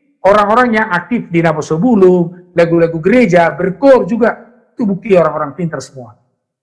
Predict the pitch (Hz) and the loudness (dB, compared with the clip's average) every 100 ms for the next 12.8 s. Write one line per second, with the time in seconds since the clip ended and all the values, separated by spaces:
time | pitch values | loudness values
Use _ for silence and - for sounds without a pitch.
0 | _ - 170 170 - _ _ _ - - | _ -4 -4 -4 -14 _ _ _ -20 -20
1 | - - _ 185 170 220 220 - - - | -20 -20 _ -2 0 2 0 -4 -16 -20
2 | _ - 196 208 123 - 156 156 - - | _ 0 2 2 0 -4 -4 -4 -10 -20
3 | - 175 175 160 180 170 175 170 180 196 | -8 -2 0 2 2 2 0 0 2 2
4 | 185 160 151 160 147 135 123 - _ _ | 2 0 -8 -12 -10 -12 -12 -16 _ _
5 | 165 170 175 165 165 180 226 233 240 190 | -2 0 0 -2 -4 0 0 0 -6 -4
6 | 190 247 - - _ 151 147 151 185 202 | -2 -2 -6 -18 _ -6 -4 0 0 0
7 | 185 170 170 156 190 202 196 160 165 247 | -2 -2 -2 0 0 0 -4 -4 -4 -4
8 | 262 - _ - 202 214 185 180 330 330 | -6 -18 _ -6 -2 0 0 -2 -2 -2
9 | - _ _ _ _ - 220 202 - 254 | -4 _ _ _ _ -2 0 0 0 2
10 | 208 247 233 233 202 175 302 - 220 202 | 4 2 0 -2 -4 -4 -6 -2 0 2
11 | 302 - - _ _ _ - 196 180 170 | 2 -2 -18 _ _ _ -2 0 0 -2
12 | 165 180 175 160 165 180 254 | -6 -6 -4 -2 -2 0 -2